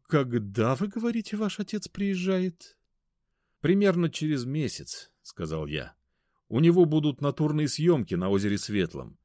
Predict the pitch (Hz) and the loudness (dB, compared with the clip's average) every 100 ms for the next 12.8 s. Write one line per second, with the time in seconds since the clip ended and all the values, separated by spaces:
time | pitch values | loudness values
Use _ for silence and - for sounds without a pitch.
0 | _ _ _ _ - 104 185 156 - 123 | _ _ _ _ -4 2 4 2 0 -2
1 | 170 151 - 110 139 160 143 - 127 127 | 0 0 -2 -4 -2 -2 -4 -4 -4 -4
2 | 113 110 - 95 80 67 - _ _ _ | -6 -6 -4 -4 -4 -8 -12 _ _ _
3 | _ 202 190 151 190 147 123 120 135 120 | _ -4 -2 2 2 2 0 0 0 2
4 | 101 92 160 185 - _ _ - 226 170 | 0 0 0 2 0 _ _ 0 2 4
5 | 170 156 185 160 - 120 123 120 131 101 | 2 2 2 0 -2 -2 -2 -2 -2 0
6 | 87 - - _ _ - 104 113 110 95 | 0 -4 -12 _ _ -8 -4 -2 0 0
7 | 90 98 - 90 76 76 64 - _ _ | -2 -6 -4 -4 -4 -8 -12 -16 _ _
8 | _ _ _ - - 175 147 151 135 110 | _ _ _ -20 0 2 2 2 2 0
9 | - _ _ _ - 104 92 92 104 160 | -4 _ _ _ 2 4 6 4 2 4
10 | 208 160 135 135 117 - 87 92 87 90 | 4 4 2 2 0 0 0 -2 0 -4
11 | - 73 - _ _ _ _ - 143 170 | -4 -10 -14 _ _ _ _ -2 2 4
12 | 170 156 160 180 151 90 - - | 4 4 2 2 2 -2 -10 -18